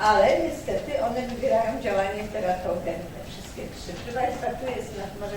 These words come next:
mniej ładny rysunek, to jest czaszka, ale proszę zobaczyć, to są właśnie te zmiany osteolityczne, takie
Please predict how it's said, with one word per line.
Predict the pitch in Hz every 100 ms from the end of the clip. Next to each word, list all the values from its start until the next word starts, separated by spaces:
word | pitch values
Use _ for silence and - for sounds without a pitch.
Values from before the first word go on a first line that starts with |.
| 208
mniej | 202 190
ładny | 180 180 185 -
rysunek, | - 226 254 -
to | 190
jest | -
czaszka, | - 196 - 240 240 - - - -
ale | 214 220
proszę | 226 233
zobaczyć, | 226 233 233 -
to | 240
są | 233 214
właśnie | 220 220 226 214 - - - -
te | 214 202
zmiany | 208 220 226 233 226 - -
osteolityczne, | - 233 202 196 - 247 - 233
takie | 214 202 -